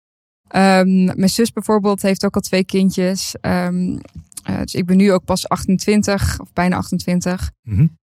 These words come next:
Speaker 1: Eh, maar ik voel het niet zo sterk. Ik, ik voel niet dat mijn enige taak op aarde is om mijzelf voor te planten. Ehm, dus, eh, ja, ik, ik weet niet. Ik denk ook, ik ben ook, vind ook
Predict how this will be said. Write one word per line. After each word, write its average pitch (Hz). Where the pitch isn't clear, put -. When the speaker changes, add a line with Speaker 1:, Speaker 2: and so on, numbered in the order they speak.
Speaker 1:
Eh, 196
maar 190
ik -
voel 285
het 202
niet 220
zo 185
sterk. 175
Ik, -
ik 190
voel 220
niet 220
dat 240
mijn 202
enige 202
taak 196
op 190
aarde 196
is 190
om 196
mijzelf 185
voor 220
te -
planten. 170
Ehm, 180
dus, 190
eh, 202
ja, 220
ik, -
ik 202
weet 208
niet. 247
Ik 190
denk 214
ook, 202
ik 196
ben 202
ook, 214
vind 214
ook -